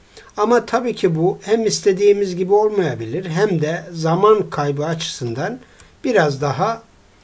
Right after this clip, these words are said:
e, kullanılabilir değil. Ekran görünürlüğünü şöyle biraz daha büyütelim. Otuz üç diyelim. Veyahut da buradan fit seçerek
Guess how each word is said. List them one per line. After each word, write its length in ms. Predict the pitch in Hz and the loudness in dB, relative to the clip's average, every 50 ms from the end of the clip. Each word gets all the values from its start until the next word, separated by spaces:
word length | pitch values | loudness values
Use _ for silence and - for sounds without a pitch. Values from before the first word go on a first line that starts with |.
| _ _ _ - | _ _ _ -8
e, 240 | 147 143 147 147 147 156 156 160 | -8 -6 -6 -6 -6 -8 -10 -8
kullanılabilir 920 | - - 214 196 180 160 151 143 143 139 135 131 139 156 196 247 226 180 165 | -2 0 2 4 4 4 4 4 2 2 -2 -4 -4 -4 -4 -4 -4 -2 -2
değil. 280 | 165 147 123 95 - - _ _ _ _ _ _ _ - _ _ - _ _ _ - | 0 0 -2 -4 -8 -14 _ _ _ _ _ _ _ -20 _ _ -20 _ _ _ -6
Ekran 420 | 202 185 165 226 208 208 196 185 | -6 -4 -2 0 2 2 2 4
görünürlüğünü 880 | 165 175 175 170 175 170 170 165 160 160 160 156 156 160 180 196 226 233 - - _ | 4 2 4 4 2 2 2 2 2 0 0 0 0 0 0 0 -2 -4 -6 -14 _
şöyle 460 | - - - - - 151 139 151 151 175 | -12 -8 -4 -2 -2 -2 -2 -4 -2 -2
biraz 320 | 190 185 175 165 160 156 | 0 2 2 0 0 0
daha 240 | 165 156 156 151 160 | -2 -2 -2 -4 -4
büyütelim. 720 | 180 190 175 156 - - - 139 127 123 147 180 214 240 - - _ _ _ _ - _ - | -4 -4 -4 -4 -6 -8 -8 -6 -4 -4 -4 -4 -6 -10 -16 -20 _ _ _ _ -20 _ -12
Otuz 320 | - 170 160 - - 156 151 | -12 -10 -10 -8 -8 -6 -6
üç 260 | 147 135 - - - | -6 -6 -8 -8 -8
diyelim. 460 | - 127 123 120 120 143 180 233 269 - - _ _ _ _ _ _ _ _ _ _ _ _ _ _ _ _ _ - | -6 -6 -6 -4 -4 -6 -6 -6 -8 -10 -12 _ _ _ _ _ _ _ _ _ _ _ _ _ _ _ _ _ 2
Veyahut 340 | 220 202 170 151 147 156 - | 4 4 4 2 0 -2 -2
da 160 | 208 196 175 | -2 0 0
buradan 260 | 175 170 165 180 175 | 0 0 0 0 0
fit 260 | 165 165 - - 190 - | -2 -4 -6 -8 -8 -6
seçerek 800 | - - - 131 - - - 139 139 190 202 202 - - - | -4 -2 -2 -2 -4 -2 -6 -4 -2 -2 -4 -4 -6 -14 -16